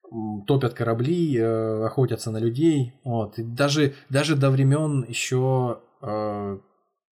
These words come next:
девят-, до девятнадцатого века, э, всякие эти байки п-, процветали пышным цветом. Виктор Юго в своем произведении «Труженики моря», э,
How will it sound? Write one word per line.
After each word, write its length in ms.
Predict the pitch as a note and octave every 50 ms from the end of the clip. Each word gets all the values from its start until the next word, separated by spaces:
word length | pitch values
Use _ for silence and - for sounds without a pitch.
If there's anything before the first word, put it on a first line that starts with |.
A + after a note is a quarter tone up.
| _ _ _ _ _ _
девят-, 440 | - A2 G#2 A2 A#2+ B2+ B2 C#3 C3
до 80 | A2+ B2
девятнадцатого 600 | B2 C#3 C3+ C#3 D3 D3 C#3+ - - C3 A#2+ A#2
века, 460 | A2+ C#3+ F3 E3+ - A2 G2+ G2+ - _ _ _ _ - - _ _ _ -
э, 180 | G#2+ G#2+ G#2
всякие 360 | G2 - - B2+ - - A#2+
эти 100 | A2+ -
байки 640 | G#2+ G#2 A#2+ B2 C3 C3 - - A2+ A2 A2 G#2+ G#2
п-, 160 | G2+ - A#2
процветали 560 | G#2+ - A#2 A#2 A2+ - B2 - - A#2+ A2+ G#2+
пышным 320 | - A#2 A2+ - - A2+
цветом. 320 | - - - - - A#2+
Виктор 280 | A2+ B2 - - C#3+ B2+
Юго 500 | A#2 A2 A#2 A2+ B2+ C#3+ E3+ F3 E3+ - _ _ _ _ _ _ _ _ _ _ _ _ _ _ -
в 760 | G#2 G2+ G2+ G#2+ A#2 A#2 A#2 A2+ A2 G#2+ G#2+ G#2 G2+ G2+ - _ _ -
своем 640 | - - - A2+ A2 A2 A2+ A2+ G#2+ G#2+ G2 G2 - _ _ _ _ _ _ -
произведении 540 | - A2+ A2 G#2+ A2+ B2 B2 C3+ C3+ B2+ A#2
«Труженики 460 | - - C3 B2+ A#2 A#2+ A#2 A2 -
моря», 360 | A2+ A#2+ C#3+ C#3+ C3 A2+ A2+ - - - - - _ _ _ _ -
э, 400 | - G#2+ G#2 G#2 G#2 G2+ G2+ G2